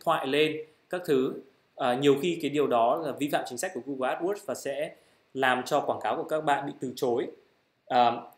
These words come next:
theo cái kinh nghiệm của mình thì mình cũng đã chạy AdWords được, à, một cái thời gian khá là lâu rồi. Thì mình thấy rằng là có bốn,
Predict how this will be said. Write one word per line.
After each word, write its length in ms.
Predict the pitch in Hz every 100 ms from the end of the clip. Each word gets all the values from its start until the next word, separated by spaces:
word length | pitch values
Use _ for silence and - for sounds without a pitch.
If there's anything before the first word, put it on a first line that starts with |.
| _
theo 120 | 190 175
cái 100 | 156
kinh 100 | 190
nghiệm 160 | 190 139
của 60 | 123
mình 300 | 127 123 120
thì 80 | 135
mình 180 | 123 123
cũng 120 | 151
đã 100 | 160
chạy 300 | 160 170 123 -
AdWords 440 | 170 175 190 233 -
được, 280 | 120 113 -
à, 280 | 120 107 113 117 _ _ -
một 200 | 123 113
cái 80 | - -
thời 140 | 123
gian 200 | 135 135
khá 140 | 131 135
là 60 |
lâu 240 | 147 147 147
rồi. 300 | 131 120 - - _
Thì 100 | 147
mình 140 | 139 131
thấy 180 | 135 135
rằng 220 | 180 135 - _ -
là 460 | 127 117 113 - -
có 120 | - 131
bốn, 420 | 139 131 180